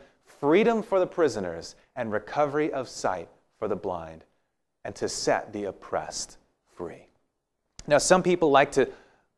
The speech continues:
only spiritualize these words, uh, and say that Jesus was, was not referring to those who were in physical need.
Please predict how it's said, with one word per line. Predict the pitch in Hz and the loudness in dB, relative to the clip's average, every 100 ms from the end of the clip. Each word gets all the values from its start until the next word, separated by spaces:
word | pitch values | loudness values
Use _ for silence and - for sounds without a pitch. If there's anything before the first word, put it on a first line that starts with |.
| _ _ - | _ _ 0
only | 143 165 165 156 | 4 4 4 0
spiritualize | - - - 147 160 175 151 147 156 | -2 -4 2 4 6 4 6 6 4
these | 165 160 | 0 0
words, | 151 156 175 190 - - _ _ _ _ _ - | 2 2 2 -2 -10 -16 _ _ _ _ _ -4
uh, | 107 110 | 0 0
and | 123 | 0
say | - 135 | 2 2
that | 117 | 0
Jesus | - 139 131 - | 0 0 0 -2
was, | 120 | -2
was | - 139 123 127 | -2 0 0 0
not | 131 170 170 - | 0 0 0 0
referring | 151 - 135 123 120 | 0 2 4 4 4
to | 123 | 0
those | 110 117 113 | 4 4 4
who | 131 | 0
were | 117 113 | 2 4
in | 107 | 2
physical | - - 113 117 - 107 | -2 0 2 0 -2 -4
need. | 98 85 82 | -4 -12 -16